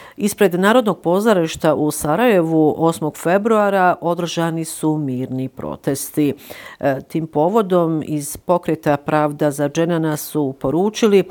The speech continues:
„Povodom četvrte godišnjice još uvijek nerazriješenog ubistva odlučili smo organizovati još jedan protestni skup, devetnaesti po redu.” Kao što znate, Kantonalni sud u Sarajevu je trinaestog januara ove godine po drugi put donio oslobađajuću presudu Romima koji su optuženi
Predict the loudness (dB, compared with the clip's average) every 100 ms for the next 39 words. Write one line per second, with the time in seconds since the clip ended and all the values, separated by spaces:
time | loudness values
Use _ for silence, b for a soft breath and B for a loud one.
0 | B B B B 0 2 2 4 2 2
1 | 2 2 2 -2 0 2 0 0 -6 -4
2 | 0 0 0 0 0 0 0 2 2 2
3 | -2 -2 -4 -4 -2 -2 -2 -2 -2 0
4 | 0 2 0 2 2 2 0 0 -2 -2
5 | -2 -2 -4 -2 0 0 -2 -4 -4 -6
6 | -8 -8 -2 -2 0 -4 -6 -8 0 -2
7 | -2 -10 B B B -2 2 2 0 -2
8 | -6 -8 -12 -14 -10 -10 -10 -12 -6 -4
9 | -4 B B B B B -2 0 2 0
10 | -2 2 2 2 2 0 0 -2 0 -2
11 | -2 -2 -4 -4 -4 0 2 2 0 0
12 | 0 0 -2 -4 -4 -6 -6 -4 0 0
13 | 2 2 2 2 2 0 -2 0 0 0
14 | -2 -4 -6 -2 -2 -2 -2 -2 0 0
15 | 0 -2 -2 -2 0 0 -2 -4 -6 -6
16 | -2 -4 -4 -4 -2 0 0 0 -2 -2
17 | -6 -2 -2 -2 -2 -4 -2 -2